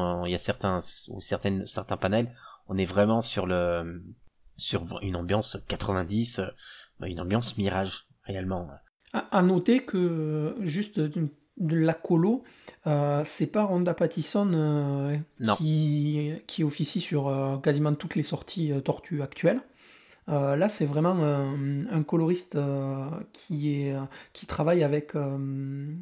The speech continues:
Speaker 2: Esso
Speaker 1: Avec
Speaker 2: et
Speaker 1: les Scorza.
Speaker 2: Isaac. Euh, et, euh, le nom dont j'ai perdu.
Speaker 1: Luis Antonio Delgado avec, euh, Samuel Plata
Speaker 2: C'est ça.
Speaker 1: en, en assistant.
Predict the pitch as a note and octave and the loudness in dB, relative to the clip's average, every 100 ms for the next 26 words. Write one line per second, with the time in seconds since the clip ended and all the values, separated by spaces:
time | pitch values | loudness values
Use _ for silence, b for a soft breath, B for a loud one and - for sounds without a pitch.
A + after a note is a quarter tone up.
0 | G#3+ - D#3 - F3 D#3 D3 C#3+ C#3+ C#3+ | -12 -4 -4 -2 -2 0 0 0 0 0
1 | A2+ F2 D3+ G#3 - - B B B B | 0 2 2 2 -4 -16 B B B B
2 | B - D#3 C#3 C#3 C#3 C#3 C#3 C3+ C3+ | B -4 -2 0 0 -2 -2 -2 -4 -6
3 | C#3 D3+ E3 C#4 - C#4+ D#3+ F3+ F#3+ C4 | -6 -6 -6 -10 -10 0 2 2 0 -2
4 | D#3+ C#3+ C#3+ C#3+ C#3+ D3+ D3+ D#3 F3 F#3+ | -2 -2 -2 -2 2 2 4 4 2 0
5 | G3 F#3+ F3+ D3+ D3+ D3 D#3+ D3+ B2+ C#3+ | -2 -2 -2 0 0 -2 -2 2 8 8
6 | - C3 C#3+ C#3 C3 B2+ A#2 A#2+ B2 C#3 | 8 6 8 6 6 6 8 8 8 6
7 | C3+ - A2+ A2 - A2+ A2 G#2 B2 A2 | 4 -2 0 0 2 2 2 2 2 4
8 | A2+ G#2 - A2 - G#2+ G#2+ G#2 G2 F#2+ | 4 2 0 0 4 4 6 4 4 2
9 | F#2+ F#2+ F#2 F#2 - G#2 F#2 | 0 0 0 0 0 -2 -4